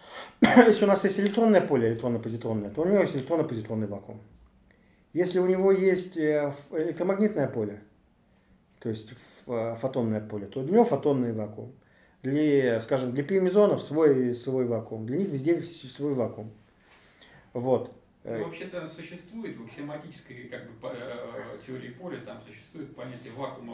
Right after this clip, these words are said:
Speaker 2: э, взаимодействующих полей.
Speaker 1: Вот.
Speaker 2: Ну,
Speaker 1: Вот, так-, таки-, таким образом. То есть, что такое фотон? Это как бы возбуждение. У тебя есть некий вакуум, энергия которого не равна нулю, вообще говоря.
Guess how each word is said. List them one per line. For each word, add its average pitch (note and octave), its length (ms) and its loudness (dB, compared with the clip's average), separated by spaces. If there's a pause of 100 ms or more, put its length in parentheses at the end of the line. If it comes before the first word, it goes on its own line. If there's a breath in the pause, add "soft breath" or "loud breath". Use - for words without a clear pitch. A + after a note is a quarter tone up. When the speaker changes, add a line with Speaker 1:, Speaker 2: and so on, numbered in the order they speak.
Speaker 2:
э, A#2 420 -14
взаимодействующих B2 720 -10
полей. A#2+ 440 -12 (340)
Speaker 1:
Вот. C3 420 -4 (680)
Speaker 2:
Ну, E3 100 -6
Speaker 1:
Вот, F#3 220 6
так-, - 120 0
таки-, G#3 260 2
таким A3 360 2
образом. A#2+ 560 2 (400 soft breath)
То G#3 140 10
есть, G#3+ 240 6 (180 loud breath)
что - 160 4
такое G#3+ 280 6
фотон? C#3+ 420 2
Это F3 140 0
как G3+ 200 6
бы F3+ 80 4
возбуждение. E3 640 4
У G#2+ 60 0
тебя C#3+ 240 0
есть D3+ 200 2
некий E3 240 -2
вакуум, F3+ 520 6
энергия C#3 380 0
которого C3 360 -2
не A#2+ 120 -2
равна D3+ 240 0
нулю, B2 220 -2
вообще G#2 260 -10
говоря. G2 260 -14